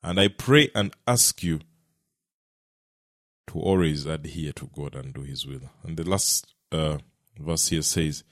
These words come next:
"So do not worry about tomorrow, for tomorrow will care for itself.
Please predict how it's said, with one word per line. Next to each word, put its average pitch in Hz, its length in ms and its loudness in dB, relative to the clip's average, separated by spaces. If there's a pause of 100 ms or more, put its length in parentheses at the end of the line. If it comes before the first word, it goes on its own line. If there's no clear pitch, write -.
(340)
"So - 200 0
do 87 140 0
not 117 260 4
worry 110 420 4
about 82 380 0
tomorrow, 73 600 -8
for - 200 -6
tomorrow 117 580 2
will 87 260 2
care 98 320 -2
for - 200 -6
itself. - 520 -8